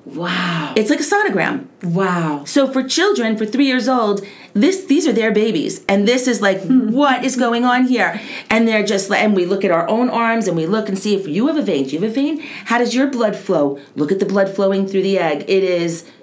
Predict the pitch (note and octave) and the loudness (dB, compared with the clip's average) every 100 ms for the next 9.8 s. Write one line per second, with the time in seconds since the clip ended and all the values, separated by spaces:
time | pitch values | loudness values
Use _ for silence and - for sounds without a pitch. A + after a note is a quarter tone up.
0 | - A#3 - - E3 - - - - - | -6 -6 -4 0 0 -2 -6 -6 -8 -10
1 | G#3 G3+ - - - G#3 B3 B3 G3 E3+ | -2 -2 -2 -4 -4 0 2 2 2 0
2 | F3+ E3 F#3+ F#3+ F3+ D#3 D3+ - A#3+ A#3+ | -2 -4 -4 -2 -2 -4 -6 -2 0 2
3 | B3 - G#3+ G3 F#3+ F3+ E3 C#3+ C#3+ - | 0 2 2 2 0 0 -2 -2 -6 -8
4 | - - F3+ E3+ E3 A3 G#3 G3+ F#3+ E3+ | -8 -8 -8 -8 -6 -4 0 0 0 -2
5 | D#3 - - G#3 G3+ G3 - - - A#3+ | -2 -2 0 0 0 -4 -12 -6 -2 0
6 | B3 C4 A#3 G3+ F3+ F3 D#3 D#3+ D#3+ F3 | 2 2 0 0 -2 0 2 0 -2 -4
7 | E3 D#3+ E3 E3+ F#3+ E3+ C#3+ D#3 E3+ F#3+ | -2 0 0 0 -2 0 -2 -2 0 -2
8 | F3+ D3 - D#3 D#3 F3 G#3 - - - | -2 -4 -2 -2 0 0 -2 -4 -12 -18
9 | - - - _ - - D#3+ | -20 -20 -20 _ -6 -2 -2